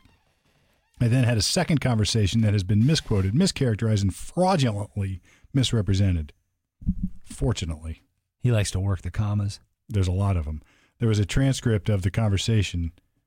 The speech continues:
Speaker 1: Oh, there was a transcript of the conversation taken, and you know from the transcript, which was immediately made available, that the paragraph in question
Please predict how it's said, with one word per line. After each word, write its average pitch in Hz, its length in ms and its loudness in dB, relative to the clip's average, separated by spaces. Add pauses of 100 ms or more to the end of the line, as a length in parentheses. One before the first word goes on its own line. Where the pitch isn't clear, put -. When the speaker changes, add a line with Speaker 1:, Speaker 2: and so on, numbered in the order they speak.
(580)
Speaker 1:
Oh, 101 100 2
there 101 80 2
was 101 120 2
a 98 40 0
transcript 143 480 0
of 117 80 2
the 113 60 0
conversation 110 560 0
taken, 92 340 -2
and 104 140 2
you 131 100 4
know 123 300 2
from 104 160 0
the 95 100 2
transcript, 101 680 -2 (360)
which 104 160 -2
was 90 100 0
immediately 104 460 2
made 85 180 0
available, 78 420 -8 (300)
that 95 100 -6
the - 80 -4
paragraph 113 440 0
in 95 80 -2
question 95 440 -2